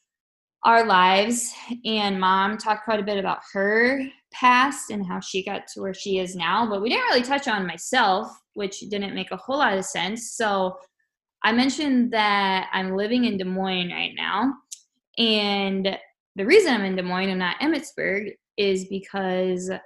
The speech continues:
I, after college, I got the most amazing job offer in Des Moines, working for the Weitz Company as a member of their financial reporting team.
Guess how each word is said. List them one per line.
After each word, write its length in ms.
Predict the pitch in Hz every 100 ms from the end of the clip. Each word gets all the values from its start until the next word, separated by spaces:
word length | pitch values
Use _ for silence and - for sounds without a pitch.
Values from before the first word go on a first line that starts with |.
| _ -
I, 760 | 185 180 180 180 180 180 175 -
after 300 | 196 202 240
college, 840 | - 220 196 180 180 196 - - _ _ -
I 160 | 185 180
got 340 | 180 175 175 - - _ 185
the 100 | 196
most 540 | 185 185 185 185 -
amazing 720 | 185 170 170 170 170 175 180 _ _ _ _ -
job 220 | 165 170
offer 500 | 165 - 214 220 - _ _ _
in 220 | 240 247
Des 80 | 226
Moines, 500 | 185 180 180 196 220 -
working 440 | 202 196 196 185
for 580 | 180 190 190 180 180 175
the 140 | 180
Weitz 320 | 175 180 180 - -
Company 840 | 180 - 196 196 220 277 302 302 -
as 800 | 185 180 175 180 175 185 - - - _ 190
a 40 |
member 280 | 185 185 180
of 80 | 175
their 140 | 180
financial 600 | - 175 175 175 175 180
reporting 640 | 165 160 - 175 202 240 254
team. 360 | 294 311 330